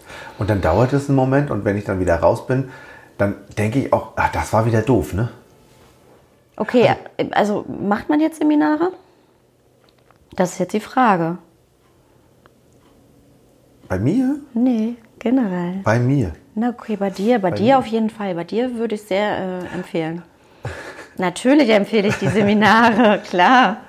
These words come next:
Speaker 1: Also bei mir glaube ich,
Speaker 2: Mhm.
Speaker 1: weil sie so unbequem sind.
Speaker 2: Mhm.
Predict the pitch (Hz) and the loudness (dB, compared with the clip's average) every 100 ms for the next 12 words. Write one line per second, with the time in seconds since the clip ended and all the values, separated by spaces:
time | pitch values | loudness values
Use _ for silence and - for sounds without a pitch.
0 | - - 113 117 110 135 202 196 123 90 | -10 -6 -2 0 0 0 0 -4 -2 0
1 | 101 104 156 185 - 185 180 180 220 339 | 0 -2 -4 -8 -4 0 2 4 2 2
2 | - - _ 87 110 131 127 120 123 127 | -4 -20 _ 0 2 2 0 -2 -2 -2
3 | 127 98 - 90 85 82 82 85 - _ | -2 -4 -4 -4 -4 -6 -8 -10 -18 _
4 | _ _ _ _ 180 175 170 175 | _ _ _ _ -2 0 0 -2